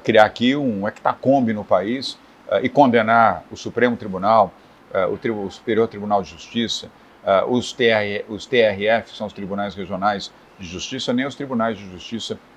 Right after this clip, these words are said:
dos Estados. É preciso moderação para isso também,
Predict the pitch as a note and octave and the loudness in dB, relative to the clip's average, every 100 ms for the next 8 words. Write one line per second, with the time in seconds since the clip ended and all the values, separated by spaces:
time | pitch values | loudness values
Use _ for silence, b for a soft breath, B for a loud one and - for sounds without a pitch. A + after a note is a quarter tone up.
0 | _ _ - _ _ - G#2+ G2 G#2+ G#2+ | _ _ -20 _ _ -16 -12 -8 -4 6
1 | G#2+ G2+ F#2+ - A2 A#2 A#2 B2 A2+ B2+ | 6 6 -4 -12 -8 -6 -2 -2 -2 -6
2 | - A2 A#2 - A2+ | -6 -6 -6 -8 -10